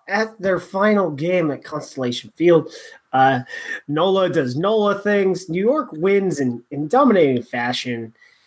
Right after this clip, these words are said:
And, uh, man, I, I'll tell you, I screwed up here. Uh, you know, when it came to the rosters, I flipped my pick that I had in the script from last week and went with Glendale on Super Brew.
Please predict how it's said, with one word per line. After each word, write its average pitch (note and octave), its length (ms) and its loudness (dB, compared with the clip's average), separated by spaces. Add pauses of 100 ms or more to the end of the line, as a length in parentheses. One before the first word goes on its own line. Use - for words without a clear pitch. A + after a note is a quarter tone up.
(220)
And, B2+ 320 0
uh, B2+ 440 0 (560)
man, A#2+ 260 -4
I, G#2+ 120 -6 (480)
I'll C3 60 -8
tell C3+ 220 2
you, A2 140 2
I B2 60 -2
screwed F3 340 0
up D3+ 180 2
here. G#2+ 300 -6 (220)
Uh, A2+ 340 -4 (500)
you D#3 100 2
know, D3 120 6
when C#3 140 6
it C3+ 100 2
came E3 180 0
to D3 60 2
the B2+ 80 -4
rosters, D3 680 0
I D#3 80 -2
flipped D#3 340 -2
my C#3+ 160 0
pick - 360 -4
that A#2+ 100 -4
I A2+ 80 -2
had C3 240 0
in B2+ 80 2
the A#2 100 -2
script C3+ 360 -4
from C3 280 -4
last A#2+ 320 -2
week D3 340 0 (420)
and A#2 320 -2
went A#2+ 200 -4
with - 160 2
Glendale C3+ 680 0
on A2+ 160 -6
Super D3 340 -2
Brew. F3 500 4